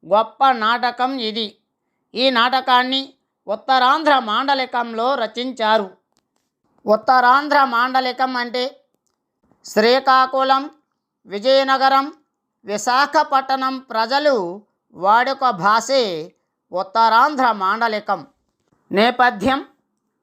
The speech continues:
వెంకమ్మ, అగ్నిహోత్రావధానుల పెద్ద కూతురు బుచ్చమ్మ, చిన్న కూతురు సుబ్బి, కొడుకు వెంకటేశం.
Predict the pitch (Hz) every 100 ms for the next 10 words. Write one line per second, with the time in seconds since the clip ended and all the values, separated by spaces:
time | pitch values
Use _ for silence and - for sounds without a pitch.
0 | _ _ _ 147 185 233 240 254 254 262
1 | 339 - _ _ _ _ _ - 202 214
2 | 262 254 214 233 247 254 262 277 214 233
3 | 247 247 247 - 214 208 262 254 247 247
4 | 262 269 233 160 160 _ _ 170 190 -
5 | 220 220 185 - _ _ _ _ _ _
6 | - 214 254 254 247 240 247 254 302 -
7 | _ _ _ 196 196 208 220 - _ _
8 | _ _ _ 196 220 247 254 285 320 -
9 | _ _ _ 165 196 196 226 233 226 262